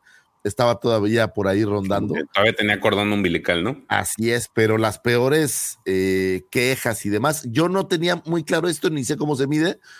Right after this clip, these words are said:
Speaker 1: pero también hablan de que Disney Plus tiene pérdidas. Hablan de que no ha, no ha sido, no sé cuánto cueste hacer una plataforma así. Digo, obviamente hacer los contenidos debe ser lo más caro, eh,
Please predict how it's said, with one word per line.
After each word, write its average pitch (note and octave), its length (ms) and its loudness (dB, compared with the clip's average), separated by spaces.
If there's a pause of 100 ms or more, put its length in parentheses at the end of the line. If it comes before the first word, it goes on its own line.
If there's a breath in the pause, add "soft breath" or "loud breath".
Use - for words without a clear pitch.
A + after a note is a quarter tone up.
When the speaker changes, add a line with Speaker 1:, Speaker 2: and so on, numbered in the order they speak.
(160 loud breath)
Speaker 1:
pero A2+ 220 2
también B2+ 280 2
hablan D3+ 280 4
de B2 120 0
que A#2+ 120 0
Disney B2 340 0
Plus C3 280 0
tiene C3+ 200 0
pérdidas. D#3 800 0 (480)
Hablan B2 320 2
de A2+ 80 0
que G#2+ 180 -2
no A#2 260 0
ha, A#2+ 360 0
no A2+ 220 0
ha A#2+ 60 0
sido, G2+ 1000 2
no A#2+ 200 0
sé A2 160 -6
cuánto A2 320 -6
cueste G#2+ 300 -4
hacer G2+ 180 -4
una F#2 180 -4
plataforma F2 480 -4
así. G2+ 480 -4
Digo, G#2 200 0
obviamente A#2+ 440 0
hacer A2+ 220 -2
los A2+ 140 -2
contenidos G#2 560 0
debe G2+ 140 2
ser F#2+ 160 -2
lo G2 80 0
más G2 160 -4
caro, G#2+ 340 0 (720 soft breath)
eh, E2+ 380 2